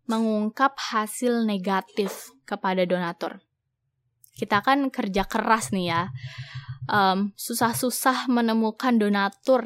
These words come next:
yang membantu kita mendanai N G O dan menjalankan project. Tapi lembaga donatur seringkali punya klausul nih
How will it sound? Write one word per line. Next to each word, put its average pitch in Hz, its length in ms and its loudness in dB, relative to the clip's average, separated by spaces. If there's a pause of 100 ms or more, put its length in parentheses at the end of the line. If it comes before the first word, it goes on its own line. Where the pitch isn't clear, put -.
yang 202 240 -2
membantu 196 400 0
kita 214 400 0
mendanai 196 640 0
N 196 240 2
G 190 240 -4
O 254 240 6
dan 196 240 0
menjalankan 190 640 0
project. 185 480 -2 (880)
Tapi 302 580 2 (140)
lembaga 208 420 2
donatur 196 540 0
seringkali 214 640 -2
punya 240 240 -2
klausul 277 640 2
nih 240 240 -2